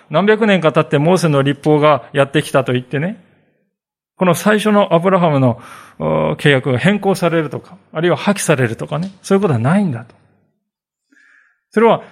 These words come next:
人間の契約を見ても明らかでしょってパウロは言うわけですね。で、彼がここで言っている人間の契約っていうのはね、遺言のことがイメージされていると思ってください。遺言っていうのは皆さんですね、本人が一度書いたら、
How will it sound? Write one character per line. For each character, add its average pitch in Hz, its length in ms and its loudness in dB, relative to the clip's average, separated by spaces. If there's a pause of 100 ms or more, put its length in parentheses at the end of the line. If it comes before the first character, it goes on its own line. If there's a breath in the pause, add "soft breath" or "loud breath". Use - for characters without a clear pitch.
(160 loud breath)
人 208 220 4
間 254 220 4
の 226 220 4 (140 loud breath)
契 208 140 4
約 214 220 2
を 208 40 4
見 214 140 2
て 196 80 0
も 131 400 -2
明 135 220 -2
ら 277 80 4
か 226 120 0
で 160 80 0
し - 80 -8
ょ 220 80 0
っ 233 40 -6
て - 240 -4
パ 143 160 4
ウ 127 60 2
ロ 120 80 2
は 113 60 2
言 117 100 2
う 113 40 2
わ 104 80 -2
け - 100 -12
で 170 60 -10
す - 120 -12
ね。 208 200 -6 (1160 loud breath)
で、 170 200 0 (220 loud breath)
彼 254 180 2
が 175 160 4
こ 180 120 -4
こ 196 100 4
で 196 80 6
言 196 60 4
っ - 20 -14
て 196 80 2
い - 20 6
る 170 100 2
人 165 180 2
間 202 180 4
の 190 120 0
契 190 140 -2
約 175 260 2
っ - 20 -4
て 175 120 -2
い 151 40 4
う - 20 2
の 120 80 2
は 107 80 -2
ね、 180 180 -4 (220 loud breath)
遺 196 260 4
言 196 360 2
の 190 120 0
こ 165 140 -4
と 170 100 -2
が 135 100 2
イ 123 60 0
メ 131 140 0
ー - 20 -2
ジ 104 60 -6
さ 127 160 -2
れ 120 100 0
て 131 80 -2
い 120 40 2
る 113 60 -4
と - 80 -4
思 120 160 2
っ 123 60 -2
て - 100 -12
く - 100 -10
だ 107 100 -8
さ 151 140 -14
い。 - 180 -20 (1800 soft breath)
遺 220 420 4
言 285 200 2
っ 240 40 -6
て 294 80 -2
い - 20 4
う - 20 4
の 185 80 2
は 139 60 0
皆 147 140 -2
さ 139 140 -6
ん 110 60 -10
で 107 60 -18
す - 80 -20
ね、 196 220 -12
本 247 220 -2
人 185 200 -2
が 135 100 -4
一 208 320 -10
度 214 180 0
書 226 240 -4
い 196 120 -2
た 123 180 0
ら、 135 460 0